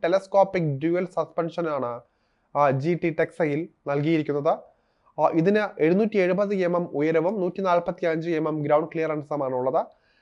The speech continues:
ഇത് ഏത് ഉയരത്തിലുള്ള ആളുകൾക്കും ഉ-, ഉപയോഗിക്കാൻ സാധിക്കും എന്നതും ഉറപ്പുവരുത്തുന്ന ഒരു കാര്യമാണ്. നൂറ്റി ഇരുപത് കിലോഗ്രാം മാത്രം ഭാരമുള്ള ഈ ഒരു ബൈക്കിന് മികച്ച ഹാൻഡിലിംഗ് ആണുള്ളത്. സുഗമമായ യാത്ര ഉറപ്പാക്കുന്നതിനായി അലോയ് വീലുകളും സമ്മാനിച്ചിട്ടുണ്ട്.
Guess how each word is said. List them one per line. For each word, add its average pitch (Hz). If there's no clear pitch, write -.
ഇത് 175
ഏത് 180
ഉയരത്തിലുള്ള 196
ആളുകൾക്കും 160
ഉ-, 151
ഉപയോഗിക്കാൻ 160
സാധിക്കും 160
എന്നതും 139
ഉറപ്പുവരുത്തുന്ന 143
ഒരു 190
കാര്യമാണ്. 147
നൂറ്റി 196
ഇരുപത് 214
കിലോഗ്രാം 185
മാത്രം 202
ഭാരമുള്ള 165
ഈ 165
ഒരു 170
ബൈക്കിന് 151
മികച്ച 165
ഹാൻഡിലിംഗ് 165
ആണുള്ളത്. 139
സുഗമമായ 240
യാത്ര 196
ഉറപ്പാക്കുന്നതിനായി 175
അലോയ് 165
വീലുകളും 170
സമ്മാനിച്ചിട്ടുണ്ട്. 147